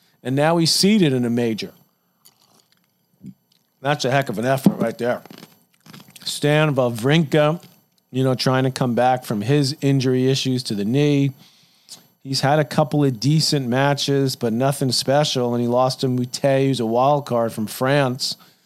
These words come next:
after winning the first, uh, three, six, and three. So it's Moutet who will now play Nadal, who just, um,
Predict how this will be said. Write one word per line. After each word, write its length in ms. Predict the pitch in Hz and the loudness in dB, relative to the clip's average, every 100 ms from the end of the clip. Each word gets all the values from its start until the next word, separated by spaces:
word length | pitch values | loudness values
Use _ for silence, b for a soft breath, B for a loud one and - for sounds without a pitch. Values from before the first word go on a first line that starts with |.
| b b b b | b b b b
after 280 | 131 131 123 | -4 -2 -2
winning 340 | 117 139 135 | 0 0 0
the 80 | 113 | -2
first, 720 | - - 156 143 135 - - - _ _ _ _ _ _ - - | -4 0 2 2 0 -4 -8 -12 _ _ _ _ _ _ -18 -6
uh, 240 | 117 117 | -4 -4
three, 560 | - - 135 139 147 160 | -6 -4 -2 0 0 -2
six, 380 | - 139 - | 0 -2 -2
and 140 | 120 110 | -4 -4
three. 240 | 139 160 | 0 0
So 120 | 135 | 0
it's 100 | 117 | -4
Moutet 540 | 123 120 - 185 180 170 | -4 -4 0 2 4 2
who 80 | 143 | 2
will 80 | |
now 200 | 135 139 | 2 2
play 240 | 131 147 135 | 2 0 0
Nadal, 600 | 113 98 156 135 92 - b b b b b | -2 0 2 2 -2 -10 b b b b b
who 160 | - 127 | -6 -4
just, 400 | 110 139 131 - | 0 0 0 -2
um, 540 | 131 123 123 113 120 | 0 2 2 0 -2